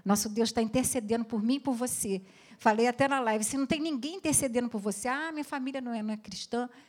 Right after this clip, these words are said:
Jesus intercede por você. Mas ele não tá lá só pra isso,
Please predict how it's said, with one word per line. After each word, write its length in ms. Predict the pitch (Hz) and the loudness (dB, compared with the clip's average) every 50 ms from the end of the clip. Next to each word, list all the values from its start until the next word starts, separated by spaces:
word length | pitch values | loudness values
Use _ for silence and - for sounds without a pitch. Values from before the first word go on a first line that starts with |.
| _ _ _ _ _ _ _ _ _ _ _ - | _ _ _ _ _ _ _ _ _ _ _ -8
Jesus 540 | 214 196 202 214 185 170 196 208 202 185 | -4 2 4 4 4 4 2 2 2 0
intercede 500 | 202 202 - 196 196 - 214 196 180 180 | 0 -2 -4 -4 -4 -2 -2 -4 -4 -4
por 140 | - - 180 | -6 -10 -8
você. 340 | 175 190 185 - - 160 156 170 - - - - - - - - - - - - - | -6 -6 -6 -6 -6 -8 -10 -12 -14 -20 -20 -20 -20 -20 -20 -20 -20 -20 -20 -14 -2
Mas 240 | - 247 269 277 254 | 2 2 2 4 2
ele 160 | 330 339 339 | 0 -2 -2
não 140 | 339 349 339 | -4 -4 0
tá 140 | - 330 294 | 2 2 4
lá 160 | 285 277 285 | 4 2 2
só 180 | 277 - - 262 | 0 0 -2 -4
pra 200 | 262 247 226 185 | -4 -4 -4 -4
isso, 420 | 165 165 165 180 - - - - | -4 -6 -8 -8 -10 -10 -12 -14